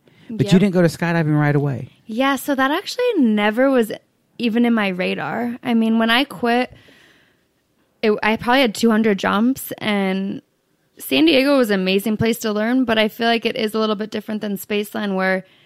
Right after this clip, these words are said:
Speaker 2: Spaceland, I feel like we're always encouraging people, like, "What's your dream with this? Where do you wanna go? Do these mentor jumps." There's so many ways to grow here at Spaceland, but that never,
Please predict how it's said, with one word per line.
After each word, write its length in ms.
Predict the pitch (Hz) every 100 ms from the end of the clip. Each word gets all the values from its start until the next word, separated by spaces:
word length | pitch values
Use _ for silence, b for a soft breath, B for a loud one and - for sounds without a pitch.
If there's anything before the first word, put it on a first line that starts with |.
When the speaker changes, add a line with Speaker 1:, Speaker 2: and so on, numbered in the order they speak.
| b -
Speaker 2:
Spaceland, 460 | - 233 240 233
I 100 | 208
feel 160 | 196 214
like 200 | 202 196
we're 140 | 196
always 320 | - 196 190 196
encouraging 500 | 190 208 196 196 196
people, 240 | 202 196
like, 180 | 202 196
"What's 160 | 240
your 100 | 285
dream 220 | 240 247 240
with 140 | 233
this? 300 | 247 233 220
Where 120 | 220
do 40 | 208
you 60 |
wanna 160 | 190 190
go? 560 | 190 247 233 233 233 226
Do 240 | 180 214
these 220 | 202 190
mentor 320 | 233 240 240
jumps." 240 | 220 214 208
There's 200 | 220 202
so 140 | 220
many 220 | 220 214
ways 300 | 196 190 196 -
to 100 | 185
grow 380 | 180 185 196
here 200 | 208 233
at 120 | 240 247
Spaceland, 480 | 247 240 262 262
but 200 | 214 208
that 160 | 214 220
never, 580 | 226 214 208 226 220